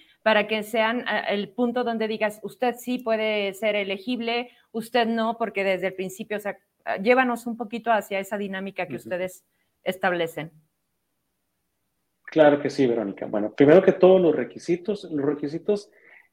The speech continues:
Speaker 2: el docente interesado tiene que tener título universitario en educación, con al menos dos años de experiencia de estar trabajando.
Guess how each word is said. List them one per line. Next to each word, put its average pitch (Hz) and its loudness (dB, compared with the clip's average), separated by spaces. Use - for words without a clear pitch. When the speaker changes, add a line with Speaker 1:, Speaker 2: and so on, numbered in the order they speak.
Speaker 2:
el 151 0
docente 175 2
interesado 180 0
tiene 160 -4
que 170 -8
tener 135 -6
título 214 -4
universitario 135 -2
en 170 0
educación, 170 -6
con 127 -2
al 123 0
menos 165 0
dos 156 2
años 196 2
de 160 -2
experiencia 143 -6
de 139 -6
estar 135 -4
trabajando. 143 -8